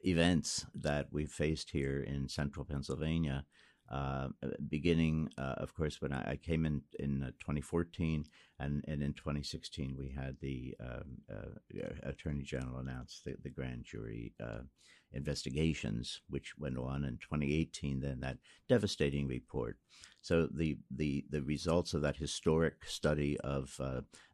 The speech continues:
the abuse of minors by clergy and other church personnel was, was, was, was so s-, horrific.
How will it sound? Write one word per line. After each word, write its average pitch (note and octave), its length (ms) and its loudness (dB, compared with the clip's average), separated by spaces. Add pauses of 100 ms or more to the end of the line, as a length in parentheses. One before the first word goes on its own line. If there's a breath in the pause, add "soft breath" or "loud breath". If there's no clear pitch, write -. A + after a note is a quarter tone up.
the D2 140 2
abuse D2+ 500 2
of C2+ 140 -2
minors D2+ 760 2
by B1+ 260 -2
clergy E2 520 2
and F2+ 160 2
other D2+ 340 2
church C#2+ 320 -2
personnel C#2 560 -4
was, D#2 300 -4
was, - 240 -4 (360 loud breath)
was, F2+ 380 0
was E2 240 -2
so E2 400 0 (160)
s-, - 180 -6 (360)
horrific. F#2 420 4